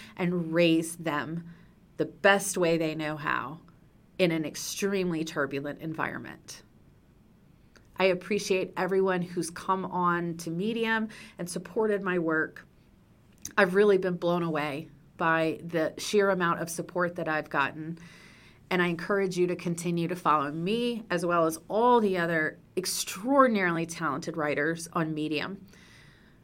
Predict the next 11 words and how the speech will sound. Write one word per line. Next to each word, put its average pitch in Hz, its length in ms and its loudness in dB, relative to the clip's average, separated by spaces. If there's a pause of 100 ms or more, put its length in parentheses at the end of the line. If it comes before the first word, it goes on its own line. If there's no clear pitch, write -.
(140)
Aside 214 460 6
from 180 480 2 (320)
the 175 100 -2
topic 165 540 4
of 160 300 0 (500)
my 160 220 0
piece 208 320 -4
that 185 120 0
I've 170 200 0
read 156 200 0
today, 156 520 -2